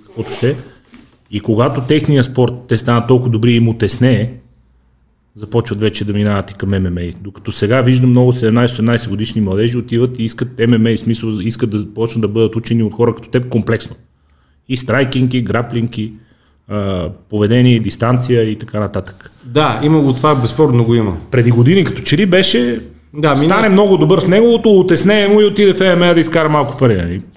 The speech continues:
Speaker 1: Което няма лошо, или да се доразвие.
Speaker 2: Да, имаше го и то-, и, и този момент го имаше безспорно, нали, няма как да се отрече, нали, има статистика и гледаш, проследяваш, нали, то очеваден процеса.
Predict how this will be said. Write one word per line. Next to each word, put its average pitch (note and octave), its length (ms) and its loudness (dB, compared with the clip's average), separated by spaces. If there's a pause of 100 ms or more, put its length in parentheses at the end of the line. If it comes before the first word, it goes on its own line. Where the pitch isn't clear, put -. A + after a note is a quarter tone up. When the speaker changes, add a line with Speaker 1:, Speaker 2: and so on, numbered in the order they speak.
(160)
Speaker 1:
Което C#3 300 -8
няма C#3+ 280 0
лошо, B2+ 300 2
или C3 180 4
да C3+ 100 2
се C3 120 0
доразвие. B2+ 500 2 (680)
Speaker 2:
Да, C3 280 0
имаше F#3 320 2
го F3+ 100 4
и D#3+ 100 0
то-, D#3+ 160 0
и, D3 260 4
и B2+ 120 -2
този C#3 240 2
момент C#3+ 220 2
го A#2+ 60 2
имаше B2+ 280 0
безспорно, G#2+ 560 -2
нали, A#2 220 0
няма A2 320 -2
как A2+ 140 -2
да A2+ 60 0
се A2+ 100 -6
отрече, G#2+ 480 -6
нали, B2+ 220 -2 (160)
има C3 180 2
статистика C#3+ 640 -6
и C3+ 260 0
гледаш, B2 420 0
проследяваш, C#3+ 680 -4
нали, F#3 160 -6
то E3+ 440 -2
очеваден D3 480 0
процеса. C#3+ 540 -2